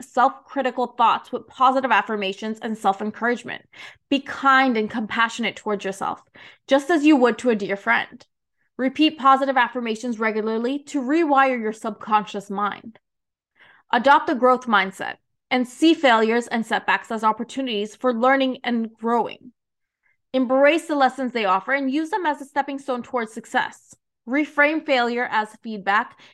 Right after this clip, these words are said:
and view challenges as temporary obstacles on your journey. Set clear, realistic, and meaningful goals that align with your values and passions. Break them down into actionable steps and celebrate your progress along the way. Goal achievement boosts self-confidence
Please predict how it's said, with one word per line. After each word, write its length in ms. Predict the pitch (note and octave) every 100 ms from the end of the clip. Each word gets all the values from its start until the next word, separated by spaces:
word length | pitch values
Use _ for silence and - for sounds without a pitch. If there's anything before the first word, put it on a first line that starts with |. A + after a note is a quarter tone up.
| _
and 240 | B3+ B3+
view 240 | A3 C#4+ E4+
challenges 560 | E4 C4+ B3 A#3+ B3 -
as 300 | A3 G#3+ -
temporary 460 | A#3 G#3+ A3+ A3+
obstacles 600 | G3+ F#3+ - G#3 G#3 G3+ -
on 160 | G#3+
your 160 | G#3 G3+
journey. 460 | G3+ G#3 - - - _ _ _ _ _ _ _ _ _
Set 300 | - D4 D4+
clear, 340 | - D#4+ D#4
realistic, 480 | C#4 A#3 A#3+ - A#3
and 160 | A#3+ A#3
meaningful 440 | A#3 A#3+ A#3+ A3+
goals 320 | G#3+ G#3 A3
that 160 | A#3+ A#3+
align 380 | C4 C4 C#4 C#4+
with 160 | B3+
your 100 | A3
values 340 | G3+ F#3 F#3+ G3
and 100 | F#3+
passions. 540 | G3 - - - - _ - _ -
Break 300 | A#3+ C#4 C#4
them 100 | C#4
down 240 | B3 A3+
into 340 | A3+ G#3+ A3+ A3
actionable 460 | - G#3 - A3 G#3
steps 400 | G#3 - - -
and 160 | - A#3
celebrate 440 | - C4+ C4+ B3+
your 100 | G#3+
progress 460 | G#3+ - G#3 G3+ G3
along 240 | G3 F#3
the 100 | G3
way. 320 | F#3+ - - A3 _ - - _ -
Goal 180 | C4 D4
achievement 540 | D4 - C4+ B3 G#3+
boosts 260 | A#3 A#3 -
self-confidence 880 | A#3 G#3 - A3 A3 A#3 G3+ G#3